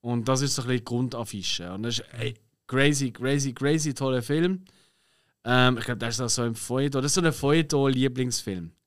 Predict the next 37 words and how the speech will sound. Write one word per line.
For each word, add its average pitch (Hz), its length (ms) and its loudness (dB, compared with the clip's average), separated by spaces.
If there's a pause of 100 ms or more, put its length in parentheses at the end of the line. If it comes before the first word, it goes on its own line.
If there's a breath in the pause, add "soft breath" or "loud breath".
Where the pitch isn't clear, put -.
Weißt, 123 420 0
ähm, 117 420 2 (380)
aber 170 140 6
er - 20 10
ist 233 80 6
ja 311 100 6
wirklich 311 240 0
gut. 165 440 0
Er 147 120 -4
ist 160 80 0
ja 151 160 0 (120)
wirklich, 165 320 -2
wirklich, 135 320 -4
wirklich 120 260 -6
schön. 98 420 -6
Also, 113 420 -2 (560 soft breath)
für 156 120 -2
die 208 100 6
Leute, 208 280 4
die 165 60 4
gerne 165 260 4
ruhigere 190 440 2
Filme 175 360 0
haben, 160 240 -2
schöne 165 360 0
Bilder 151 480 0
und 143 100 0
auch 143 300 4 (480 soft breath)
von 131 100 -6
so, 135 260 4
ich 123 120 0
sag 143 100 2
jetzt 139 160 0
mal 127 160 0
in 127 60 0
Anführungszeichen, 131 720 -2
ähm, 113 440 -2